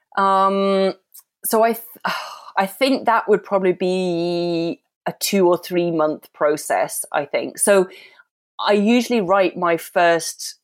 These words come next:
crappy drafts in about two months. So two thousand words a day, five days a week is ten thousand words a week. And I usually aim for about eighty thousand words. So that's, that's eight weeks, two months.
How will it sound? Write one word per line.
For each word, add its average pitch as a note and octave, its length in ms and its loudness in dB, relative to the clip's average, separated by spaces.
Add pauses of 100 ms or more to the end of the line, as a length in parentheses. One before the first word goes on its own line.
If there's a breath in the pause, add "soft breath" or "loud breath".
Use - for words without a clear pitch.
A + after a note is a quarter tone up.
(140)
crappy - 460 -4
drafts C#3+ 640 -2 (160)
in E3+ 140 0
about D#3 500 0
two D3 260 -4
months. C3 420 -4
So D3 200 2
two A#3 200 0
thousand E3 360 0
words D3+ 280 2
a C#3 60 -6
day, D3 420 4
five E3 240 0
days D3 200 0
a D3+ 60 0
week C#3 300 -6
is C3 140 -8
ten F3+ 320 -4
thousand D3 380 -2
words C#3 540 0
a C3+ 80 -4
week. F#3 420 0 (920 soft breath)
And E3+ 100 2
I D#3 40 4
usually D#3 360 -2
aim D3+ 200 2
for D3 120 -4
about C#3+ 260 0
eighty D3+ 260 -2
thousand C#3+ 440 -2
words. C3 360 2
So - 60 -10
that's, - 420 -4 (500)
that's D3 180 0
eight D3+ 180 0
weeks, - 360 -4
two D#3 180 -4
months. B2+ 400 -4